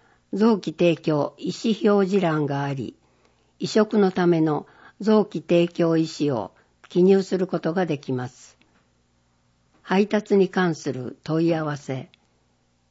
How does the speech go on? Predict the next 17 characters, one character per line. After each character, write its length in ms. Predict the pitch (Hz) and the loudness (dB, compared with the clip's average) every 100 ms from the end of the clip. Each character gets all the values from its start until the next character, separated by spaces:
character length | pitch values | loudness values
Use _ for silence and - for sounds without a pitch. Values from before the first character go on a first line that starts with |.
| - | -2
日 180 | 185 196 | 0 0
本 340 | - 220 214 | 0 2 4
郵 280 | 208 202 196 | 4 4 2
便 360 | 156 139 127 - | 0 -4 -4 -8
株 280 | 156 170 180 | -8 -6 -6
式 280 | - - 180 | -6 -6 -2
会 220 | 160 139 | -2 -4
社、 340 | - 113 - _ _ _ _ _ _ _ - | -8 -10 -10 _ _ _ _ _ _ _ -4
上 200 | 185 208 | 4 6
野 180 | 214 196 | 6 6
郵 260 | 190 196 | 4 4
便 260 | 175 165 139 | 2 0 0
局、 500 | 131 123 - 113 - - _ _ _ _ _ _ - | -2 -6 -6 -10 -10 -20 _ _ _ _ _ _ -2
電 340 | 175 185 185 | 4 4 4
話 300 | 170 160 165 _ _ _ _ - | 2 -4 -8 _ _ _ _ 0
二 420 | 185 208 208 202 | 4 6 4 2
一 460 | 190 - 143 196 | -2 -8 -8 -8